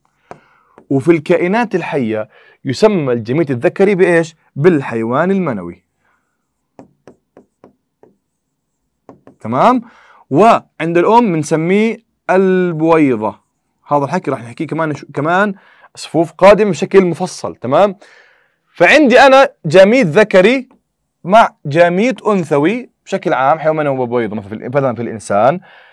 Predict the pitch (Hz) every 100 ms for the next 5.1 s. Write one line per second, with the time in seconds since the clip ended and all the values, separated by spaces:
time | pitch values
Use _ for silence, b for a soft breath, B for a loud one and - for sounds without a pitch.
0 | b b _ 170 190 - 269 269 226 -
1 | 226 208 185 165 175 208 202 - 139 -
2 | 208 117 - _ _ _ _ _ 120 127
3 | 139 175 175 160 - 139 - _ 160 175
4 | 202 277 240 175 - 160 147 175 247 170